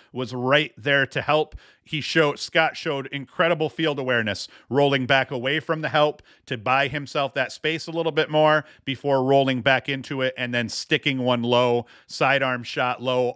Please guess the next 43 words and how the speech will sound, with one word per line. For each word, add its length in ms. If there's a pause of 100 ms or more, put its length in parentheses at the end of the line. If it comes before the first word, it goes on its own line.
wrapping 400
around 260
his 140
defender. 460
It 20
was 140
a 60
beautiful 420
shot, 400 (260)
great 460
body 280
control, 640 (180)
great 460
field 300
awareness, 440
great, 280 (360)
just 220
incredible 420
how 120
he 120
worked 360
that. 260 (320)
Game-winning 440
goal, 360 (360)
Ross 300
Scott 220
again, 240
this 120
time 200
a 40
dish 220
from 160
Knobloch 460
on 120
man 220
up. 160
Scott 300
was 120
wrapping 420
around 340
G 180
L 180
E, 240